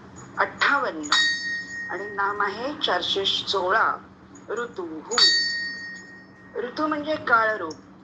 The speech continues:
मासानां मार्गशीर्षोह ऋतूनां कुसुमाकरः. गीता दहा पस्तीस. एका वर्षात सहा ऋतू असतात. ऋतू हे कालमापन आहे.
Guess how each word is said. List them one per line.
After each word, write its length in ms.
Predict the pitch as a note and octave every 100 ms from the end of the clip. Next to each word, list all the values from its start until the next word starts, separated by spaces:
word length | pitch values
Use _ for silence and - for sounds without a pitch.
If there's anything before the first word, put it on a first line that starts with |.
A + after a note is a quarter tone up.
| - - - -
मासानां 760 | G3+ G3+ G#3 B3+ C4 B3 A3+
मार्गशीर्षोह 1160 | G#3 G3+ G#3 G#3+ G#3 - F#3+ F3+ A#3 B3+ F#3 D#3 D#3 - -
ऋतूनां 580 | - - - A#3 B3 C4
कुसुमाकरः. 840 | - G3+ F#3+ F3 D3 - D3 C#3 C#3 - - - - - - -
गीता 500 | B3+ - F#3 A#3+ C4+ - - - - - - -
दहा 480 | A#3 - A3 A3+ A#3+ - - - G#3
पस्तीस. 420 | G3+ - F3+ - - - - - -
एका 360 | A3+ A3+ C4+ D4
वर्षात 360 | D4 A3+ A3+
सहा 400 | B3 - B3 B3+
ऋतू 320 | A#3+ F3+ E3+ D#3+
असतात. 280 | - D#3+ D3 - - - - -
ऋतू 380 | - B3+ - C4+
हे 140 | C4+
कालमापन 800 | C4+ A#3+ G#3 F3+ F3 D3 - C#3
आहे. 240 | C3 C#3